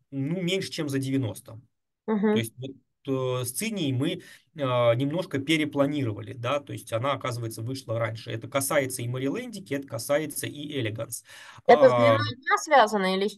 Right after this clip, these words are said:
Speaker 2: чем?
Speaker 1: Это связано с
Speaker 2: Потому что, ну,
Speaker 1: инсоляцией.
Speaker 2: ага.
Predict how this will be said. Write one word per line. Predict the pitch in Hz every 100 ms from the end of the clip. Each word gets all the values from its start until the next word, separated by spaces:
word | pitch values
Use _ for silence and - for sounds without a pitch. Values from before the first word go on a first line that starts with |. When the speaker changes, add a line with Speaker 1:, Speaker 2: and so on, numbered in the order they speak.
| -
Speaker 2:
чем? | 220 165 151 151 _
Speaker 1:
Это | 190 202
связано | - 180 165
с | 170
Speaker 2:
Потому | -
что, | - 135
ну, | 233 214
Speaker 1:
инсоляцией. | 113 113 - _ _ -
Speaker 2:
ага. | 196 175 151 -